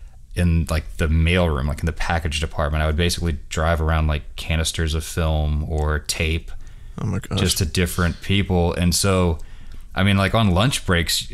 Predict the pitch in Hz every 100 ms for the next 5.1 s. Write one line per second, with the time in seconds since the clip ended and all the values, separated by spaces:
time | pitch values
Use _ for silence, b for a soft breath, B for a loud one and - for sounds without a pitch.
0 | - 65 87 - 87 85 92 - 90 98
1 | 92 85 90 92 85 82 80 82 78 80
2 | 82 80 82 80 76 76 - - - 82
3 | 78 82 80 78 78 78 78 76 - 80
4 | 78 78 - 82 90 85 80 82 76 -